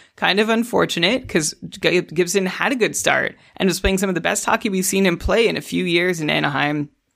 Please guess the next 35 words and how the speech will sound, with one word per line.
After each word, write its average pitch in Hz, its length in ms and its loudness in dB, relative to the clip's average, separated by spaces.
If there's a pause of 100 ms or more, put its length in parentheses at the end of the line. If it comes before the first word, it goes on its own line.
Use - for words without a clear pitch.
(360)
and 202 500 2 (220)
finally 202 320 2
has 180 140 0
a 180 40 2
team 247 360 2
that 180 140 -2
can 185 440 0
win 185 220 4
him 202 160 4
some 190 180 2
games 180 360 2
even 165 240 0
when 165 120 0
he's 180 260 2
not 170 220 -2
going 160 220 2
to 160 80 -8
be 170 100 2
the 165 100 2
one 165 220 2
to 165 100 -4
win 170 200 0
them. 254 300 2 (500)
And 175 120 2
now 202 160 2
he's 285 320 0
not - 300 0 (240)
doing 165 360 2
his 156 520 0
share 151 600 2 (340)
of, 147 340 0
uh, 143 400 2
of, - 340 -2
of 160 140 -2
work - 480 -2